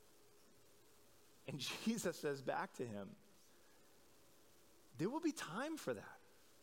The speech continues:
There will always be needy people. But I'm only here for a moment.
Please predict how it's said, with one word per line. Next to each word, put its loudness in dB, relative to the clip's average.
There -4
will 0
always 4
be -2
needy 0
people. -8
But -2
I'm 2
only 2
here 2
for -4
a -2
moment. -2